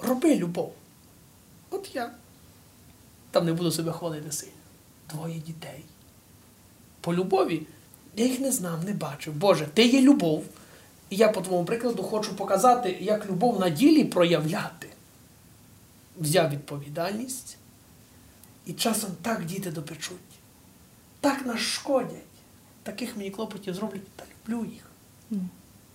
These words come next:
Speaker 1: І навіть не свару сильно. Вони приходять: «Ай, татусю, вибачте, ми вже того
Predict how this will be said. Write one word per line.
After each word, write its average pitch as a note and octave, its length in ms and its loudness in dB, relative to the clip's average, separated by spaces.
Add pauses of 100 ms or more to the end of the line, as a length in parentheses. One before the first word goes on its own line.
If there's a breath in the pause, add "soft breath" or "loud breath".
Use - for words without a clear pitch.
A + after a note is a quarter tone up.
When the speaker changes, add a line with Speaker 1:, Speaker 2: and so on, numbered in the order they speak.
(480)
Speaker 1:
І A3+ 60 -4
навіть A3 280 -4
не G#3 80 -8
свару G#3 300 -6
сильно. - 240 -10 (840)
Вони A3 120 -2
приходять: G#3 340 -6 (220 loud breath)
«Ай, C4 180 4
татусю, B3+ 380 0
вибачте, G#3+ 500 -4 (520 loud breath)
ми G#3 100 -6
вже G3 160 -8
того F#3+ 360 -8